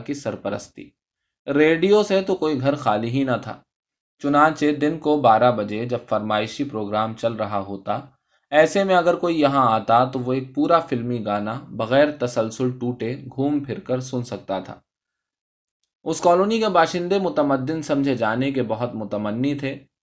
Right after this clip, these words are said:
تنگی ترشی میں گزر کرتے، مگر ظاہری ٹھاٹھ میں فرق نہ آنے دیتے۔ ہر گھر میں صبح کو پابندی کے ساتھ ڈبل روٹی، مکھن اور اخبار آتا۔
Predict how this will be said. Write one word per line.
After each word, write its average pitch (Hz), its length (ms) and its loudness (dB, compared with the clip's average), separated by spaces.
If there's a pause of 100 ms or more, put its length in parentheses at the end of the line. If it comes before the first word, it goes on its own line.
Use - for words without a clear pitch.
(200)
تنگی 147 340 2
ترشی 143 440 -2
میں 139 140 0
گزر 110 340 0
کرتے، 127 440 -4 (140)
مگر 123 300 0
ظاہری 120 520 2
ٹھاٹھ 117 340 -2
میں 123 140 -6
فرق 113 300 -6
نہ 117 100 -6
آنے 101 260 -4
دیتے۔ 95 280 -12 (640)
ہر 143 200 6
گھر 165 180 2
میں 175 180 0
صبح 147 320 2
کو 151 160 0
پابندی 123 580 4
کے 131 100 0
ساتھ 117 460 0
ڈبل 113 360 0
روٹی، 107 440 -6
مکھن 110 480 -8
اور 107 100 -6
اخبار 107 380 -4
آتا۔ 110 360 -4